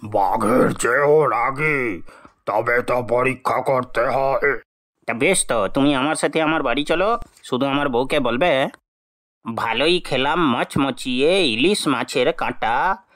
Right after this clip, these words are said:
Speaker 2: জেলের ঝুড়ি খালি করে কেমন দিলাম হাঁটা।" তাহলেই আমার বউয়ের রাগ টের পাবে।
Speaker 1: হো, হো, হো, বাঘ দেখলে সবার হাড় হিম হয়ে যায়, তোর বউ তো কোন ছাড়।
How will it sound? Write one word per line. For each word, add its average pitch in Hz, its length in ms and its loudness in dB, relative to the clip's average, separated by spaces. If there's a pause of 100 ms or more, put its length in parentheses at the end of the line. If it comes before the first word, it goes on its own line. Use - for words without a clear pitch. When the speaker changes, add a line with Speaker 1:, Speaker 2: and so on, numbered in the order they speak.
(240)
Speaker 2:
জেলের 180 440 4
ঝুড়ি 147 540 2
খালি 156 440 0
করে 131 500 2 (120)
কেমন 175 520 2
দিলাম 160 440 2
হাঁটা।" 131 720 -2 (420)
তাহলেই 117 580 2
আমার 160 220 0
বউয়ের 147 340 2
রাগ 127 380 -2
টের 131 180 -2
পাবে। 98 420 -4 (280)
Speaker 1:
হো, 208 140 4
হো, - 380 2 (160)
হো, 165 120 2 (280)
বাঘ 139 640 2
দেখলে 160 500 4 (200)
সবার 131 480 2
হাড় 139 440 2 (120)
হিম 160 240 6
হয়ে 160 360 6
যায়, 127 420 4 (460)
তোর 139 280 4
বউ 127 280 4
তো 240 220 4
কোন 165 500 2
ছাড়। 131 500 0